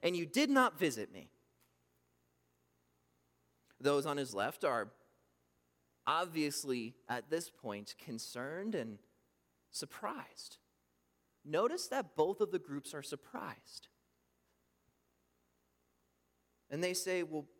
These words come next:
when did we see you hungry or thirsty or a stranger or naked or sick or in prison and did not minister to you?"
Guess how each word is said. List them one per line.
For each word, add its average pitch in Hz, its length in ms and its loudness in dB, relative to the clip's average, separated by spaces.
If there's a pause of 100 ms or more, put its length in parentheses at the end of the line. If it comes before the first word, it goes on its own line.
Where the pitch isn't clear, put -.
(460)
when 170 200 8
did 269 140 2
we 254 120 4
see 320 220 4
you 285 140 8
hungry 202 580 4
or 175 120 2
thirsty 247 600 4
or 151 120 2
a 196 40 2
stranger 226 720 2 (160)
or 208 80 8
naked 269 380 10
or 185 80 4
sick 311 360 4
or 190 100 8
in 180 100 -2
prison 269 380 4
and 175 100 -4
did 294 160 6
not 269 220 6
minister 294 400 4
to - 120 -6
you?" 117 220 0